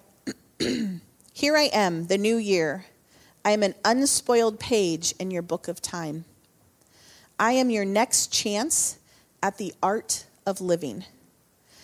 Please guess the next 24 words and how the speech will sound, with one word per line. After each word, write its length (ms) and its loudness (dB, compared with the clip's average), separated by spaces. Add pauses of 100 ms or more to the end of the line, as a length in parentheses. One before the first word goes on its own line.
(300)
I 140 4
am 180 4
your 320 4
opportunity 840 0
to 140 -2
practice 640 -2
what 180 0
you 180 -4
have 220 -4
learned 520 -2
about 420 2
life 520 0 (380)
during 280 -2
the 100 0
last 560 -2
twelve 440 -2
months. 480 -4 (920)
All 220 8
that 160 2
you 160 -4
sought 760 2 (160)
and 220 -4
didn't 360 0
find 640 -2